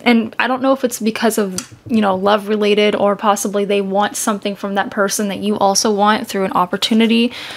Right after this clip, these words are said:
Um, but I'm seeing that whatever she said won't really matter because whatever this is, you guys were meant to vibe with this person.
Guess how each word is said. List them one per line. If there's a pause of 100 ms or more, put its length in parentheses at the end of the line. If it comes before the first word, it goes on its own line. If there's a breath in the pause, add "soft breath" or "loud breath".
(240 loud breath)
Um,
but
I'm
seeing (180)
that (320)
whatever
she
said (640 soft breath)
won't
really
matter
because
whatever
this
is,
you
guys
were
meant
to
vibe
with
this
person.